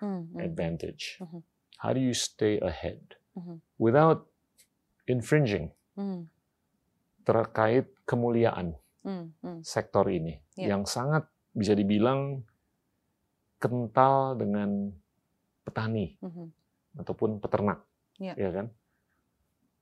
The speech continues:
Speaker 2: Kita mau scale up,
Speaker 1: Yeah.
Speaker 2: tapi ini juga cukup sensitif nih,
Speaker 1: Yeah.
Speaker 2: ya kan? Terus udah banyak yang kayaknya mau masuk nih ke
Speaker 1: Hmm,
Speaker 2: sektor ini.
Speaker 1: hmm, hmm, hmm.
Speaker 2: You have the early mover
Speaker 1: Yeah.
Speaker 2: advantage. Talk about that.
Speaker 1: Yeah.
Speaker 2: Gimana tuh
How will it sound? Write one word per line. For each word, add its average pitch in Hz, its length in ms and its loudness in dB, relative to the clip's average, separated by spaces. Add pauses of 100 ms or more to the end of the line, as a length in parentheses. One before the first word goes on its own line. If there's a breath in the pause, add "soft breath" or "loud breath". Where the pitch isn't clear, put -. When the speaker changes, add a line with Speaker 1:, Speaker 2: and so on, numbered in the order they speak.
Speaker 2:
Kita 107 200 0
mau 107 160 2
scale 104 400 6
up, 170 440 4
Speaker 1:
Yeah. 180 200 -12 (560)
Speaker 2:
tapi 117 400 0
ini 127 160 0
juga - 320 0 (160)
cukup 107 240 -6
sensitif 113 640 2
nih, 78 100 -10 (300)
Speaker 1:
Yeah. 180 160 -12
Speaker 2:
ya 101 160 0
kan? 117 160 -4
Terus 120 240 -4
udah 104 160 6
banyak 90 400 6 (320)
yang 92 400 0
kayaknya 95 480 0
mau 90 400 -2
masuk 101 320 -2
nih 80 160 -6
ke - 80 -14
Speaker 1:
Hmm, 185 80 -8
Speaker 2:
sektor 170 240 -8
ini. 160 240 -8
Speaker 1:
hmm, 170 240 -16
hmm, 180 80 -16
hmm. 165 240 -18
Speaker 2:
You 98 80 -4
have 101 320 0
the - 80 -4
early 104 240 0
mover 87 560 -4
Speaker 1:
Yeah. 80 160 -6
Speaker 2:
advantage. - 480 -16 (720)
Talk 131 160 2
about 92 320 -2
that. - 160 -10 (240)
Speaker 1:
Yeah. 202 160 2
Speaker 2:
Gimana 202 180 2
tuh - 160 -10